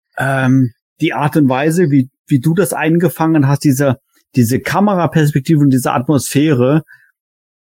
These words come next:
also ich habe das Gefühl, ich bin live, ich bin mittendrin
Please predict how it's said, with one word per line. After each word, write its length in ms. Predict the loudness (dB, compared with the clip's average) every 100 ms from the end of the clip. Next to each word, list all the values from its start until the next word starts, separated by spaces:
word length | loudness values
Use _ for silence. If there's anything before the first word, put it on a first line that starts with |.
| _ _ _ -14 -14 _ _
also 160 | -4 -2
ich 120 | -2
habe 100 | -2
das 140 | -4
Gefühl, 200 | -2 -2
ich 80 | 0
bin 120 | 0
live, 300 | 0 0 -2
ich 180 | -2 0
bin 300 | 0 0 0
mittendrin 720 | 0 0 0 0 2 0 0